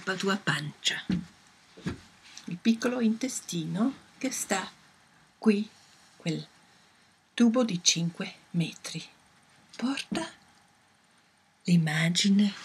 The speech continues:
il ricordo lì. E lasci ogni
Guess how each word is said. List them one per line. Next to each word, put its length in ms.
il 200
ricordo 680
lì. 160
E 100
lasci 480
ogni 400